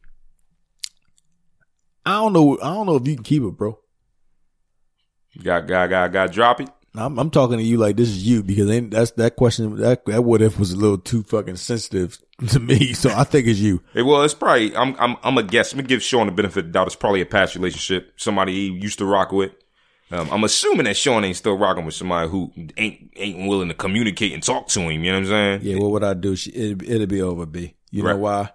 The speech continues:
Speaker 2: wrap it
Speaker 1: Because
Speaker 2: up.
Speaker 1: not only did you disrespect me by not even caring about what the fuck I need,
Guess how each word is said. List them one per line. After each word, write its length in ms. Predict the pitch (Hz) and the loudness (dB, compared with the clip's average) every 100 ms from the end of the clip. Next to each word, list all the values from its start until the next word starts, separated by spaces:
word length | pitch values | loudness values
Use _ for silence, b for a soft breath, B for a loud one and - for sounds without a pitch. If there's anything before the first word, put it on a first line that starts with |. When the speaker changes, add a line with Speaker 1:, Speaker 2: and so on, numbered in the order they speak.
| _ - | _ -4
Speaker 2:
wrap 180 | 82 | -2
it 140 | - 95 | 0 2
Speaker 1:
Because 80 | 101 | 2
Speaker 2:
up. 60 | |
Speaker 1:
not 140 | 113 120 | 2 -2
only 200 | 127 120 | -4 -4
did 220 | 113 104 | -6 -12
you 100 | 110 | -12
disrespect 640 | 98 107 - 95 - 101 | -10 -10 -10 -14 -8 -8
me 320 | 90 87 85 _ _ _ - | -6 -8 -10 _ _ _ -6
by 100 | 85 | -4
not 340 | 90 92 - | -2 -4 -4
even 360 | 101 92 82 - - | -6 -6 -8 -10 -4
caring 220 | 107 104 | -2 -2
about 160 | 90 | -4
what 100 | 90 | -6
the 60 | - | -8
fuck 240 | - 87 | -10 -8
I 100 | 80 | -8
need, 240 | 82 87 | -10 -12